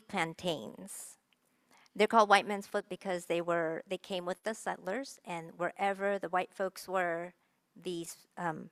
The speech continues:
plants grew. Broadleaf plantain's strategy was to be useful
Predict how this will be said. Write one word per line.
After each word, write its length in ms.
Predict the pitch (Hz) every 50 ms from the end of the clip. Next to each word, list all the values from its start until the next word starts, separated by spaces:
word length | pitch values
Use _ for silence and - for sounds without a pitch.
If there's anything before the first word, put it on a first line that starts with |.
| _ _ _ _ _ _ _ -
plants 600 | - - 190 175 135 - - - - - - - _ _ _ -
grew. 420 | - 170 165 175 160 - - - - _ _ _ _ _ _ _ _ _ _ _ _ _ - - -
Broadleaf 560 | 202 - 208 208 233 269 262 277 294 302 294 -
plantain's 580 | - - 240 240 233 - - 202 190 185 190 -
strategy 680 | - - - - - 180 240 302 285 226 - 196 180 170
was 220 | 165 175 170 -
to 120 | - - 175
be 100 | - 165
useful 760 | 160 160 170 202 262 285 - - - - - - 202 -